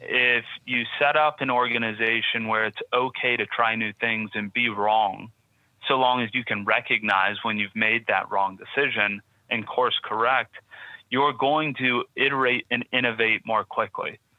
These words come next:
And so we're very focused on fostering a culture where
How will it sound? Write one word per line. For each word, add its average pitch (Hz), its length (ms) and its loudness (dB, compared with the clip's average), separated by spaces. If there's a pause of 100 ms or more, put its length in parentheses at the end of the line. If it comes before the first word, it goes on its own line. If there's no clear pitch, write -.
(220)
And 117 240 0
so 120 560 4
we're 131 200 0
very 135 400 2
focused 123 440 0
on 113 180 2
fostering 117 500 2
a 104 80 -2
culture 127 440 -2
where 107 380 2